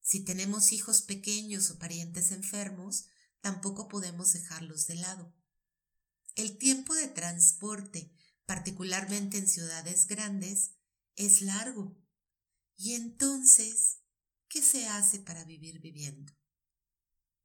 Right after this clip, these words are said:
Aunque cada uno tiene que encontrar una receta a su medida, para vivir viviendo necesitas incluir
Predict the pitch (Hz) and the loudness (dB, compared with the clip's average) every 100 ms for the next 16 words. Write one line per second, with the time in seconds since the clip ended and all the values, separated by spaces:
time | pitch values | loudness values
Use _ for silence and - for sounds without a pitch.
0 | _ _ _ - 240 247 269 269 294 359 | _ _ _ -2 -2 0 -4 -2 -6 -6
1 | 302 262 208 208 202 196 180 170 170 165 | -6 -8 -8 -6 -6 -6 -8 -8 -10 -10
2 | 175 165 180 170 151 - 170 170 170 147 | -10 -10 -10 -8 -4 -4 -4 -2 0 -2
3 | 147 143 139 156 - _ _ _ _ _ | -8 -12 -12 -14 -16 _ _ _ _ _
4 | 202 190 196 202 226 269 269 262 208 175 | -6 -4 -2 -2 -2 -4 -4 -4 -4 -6
5 | 170 165 190 - _ _ 180 175 170 - | -10 -14 -16 -18 _ _ -4 0 2 2
6 | 190 202 196 170 170 160 151 190 190 - | 0 2 2 2 -6 -14 -12 -12 -12 -18